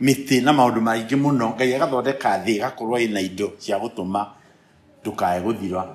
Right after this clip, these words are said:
tũtigathirĩre gũkũ. Riũa rĩu rĩngĩikũrũka inji igĩrĩ, gũkũ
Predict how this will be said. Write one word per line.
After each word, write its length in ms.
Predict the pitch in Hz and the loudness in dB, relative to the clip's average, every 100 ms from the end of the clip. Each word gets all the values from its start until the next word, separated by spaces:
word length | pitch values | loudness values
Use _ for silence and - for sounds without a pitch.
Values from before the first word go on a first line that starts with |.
| - - _ 101 | -20 -20 _ -10
tũtigathirĩre 760 | 98 98 90 87 98 101 107 104 | -6 -4 -4 -4 -6 -4 -4 -2
gũkũ. 420 | 110 104 - 107 - _ _ - | -4 -4 -6 -6 -8 _ _ -6
Riũa 320 | 127 170 190 | 2 4 6
rĩu 160 | 170 139 | 4 4
rĩngĩikũrũka 760 | 160 147 165 - 147 135 - 139 - | 2 2 -4 -2 -2 -2 0 -2 -2
inji 320 | 170 139 113 107 | -6 -6 -4 -6
igĩrĩ, 300 | 90 98 92 95 - _ _ _ _ _ - | -2 -2 -2 -6 -16 _ _ _ _ _ 0
gũkũ 200 | 151 | 0